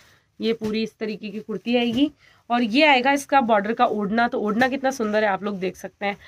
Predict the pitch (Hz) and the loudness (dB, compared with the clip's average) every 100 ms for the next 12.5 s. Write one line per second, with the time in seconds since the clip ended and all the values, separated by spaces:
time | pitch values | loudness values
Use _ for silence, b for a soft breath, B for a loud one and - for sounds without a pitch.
0 | B B _ 220 208 202 226 254 247 254 | B B _ -2 -2 -2 0 2 2 2
1 | 247 208 - 226 214 190 175 233 226 240 | 0 -4 -4 -2 0 -2 -2 -2 0 -2
2 | 233 - 214 214 226 220 240 254 B B | -4 -8 -6 -4 -4 -2 -2 -2 B B
3 | B - 240 240 240 - 202 160 240 294 | B -4 0 0 -2 -6 -12 -4 0 2
4 | 262 233 - 233 220 214 208 208 214 233 | 0 -2 -4 -6 -2 0 0 0 -2 -4
5 | 233 240 247 240 _ 214 208 220 269 277 | -2 0 0 -2 _ 0 0 0 -2 0
6 | 269 247 240 240 247 B B B 247 262 | 0 0 0 0 -2 B B B -10 -2
7 | 269 269 254 220 - 247 247 196 214 226 | -2 -2 -4 -6 -4 -2 0 0 0 -2
8 | 196 - 247 240 277 339 B B B _ | -2 0 0 2 2 2 B B B _
9 | 226 247 247 - 247 196 262 277 240 240 | 0 2 0 0 -6 -2 -2 0 0 2
10 | 285 269 240 240 233 220 220 240 254 240 | 0 2 2 2 2 0 -2 0 -2 -2
11 | 226 220 - 214 208 214 214 196 190 220 | -4 -6 -8 -8 -4 -4 -2 -4 -2 -6
12 | 214 196 202 - 285 | -4 -6 -6 -8 -8